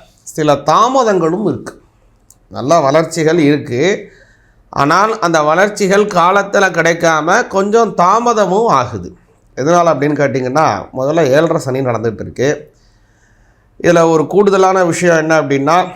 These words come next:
அஹ், ஒரு நல்ல விஷயம்னு சொல்லலாம் இதை. அதாவது, பன்னிரெண்டாம் அதிபதி குரு ஆறுல மறைகிறாரு. கூடுதலாக மகர ராசிக்கு,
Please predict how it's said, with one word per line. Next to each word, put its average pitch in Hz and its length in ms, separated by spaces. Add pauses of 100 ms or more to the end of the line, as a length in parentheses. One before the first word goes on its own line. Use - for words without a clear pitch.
(1120)
அஹ், 135 680
ஒரு 135 240
நல்ல 165 340
விஷயம்னு 175 480
சொல்லலாம் 147 440
இதை. 127 160 (840)
அதாவது, 147 360
பன்னிரெண்டாம் 202 640
அதிபதி 160 500
குரு 185 440
ஆறுல 156 420
மறைகிறாரு. 131 760 (300)
கூடுதலாக 180 840 (160)
மகர 214 380
ராசிக்கு, 170 640